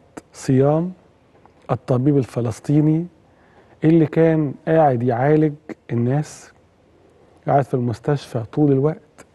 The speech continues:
لما تعب جدًا جدًا، البيت قريب من المستشفى، راح البيت استريح شوية يشوف عيلته، وبعدين يرجع يكمل. وهو هناك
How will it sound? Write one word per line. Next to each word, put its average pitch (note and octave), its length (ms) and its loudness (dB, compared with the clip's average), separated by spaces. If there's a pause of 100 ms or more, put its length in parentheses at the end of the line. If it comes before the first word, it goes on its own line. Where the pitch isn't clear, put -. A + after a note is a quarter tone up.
(640)
لما B2 240 0
تعب C3+ 320 0
جدًا C3+ 300 -2
جدًا، D3+ 540 -4 (500)
البيت C3 420 0
قريب B2+ 340 -2
من C3 60 -2
المستشفى، B2+ 680 -4 (920)
راح C3 280 0
البيت C3+ 400 -2 (800)
استريح B2+ 480 -2
شوية D3 500 0 (560)
يشوف C3 480 -4
عيلته، D3+ 420 0 (440)
وبعدين B2+ 340 0
يرجع D3 500 2 (140)
يكمل. A2 640 -2 (1200)
وهو D#3+ 240 6
هناك C#3 360 -2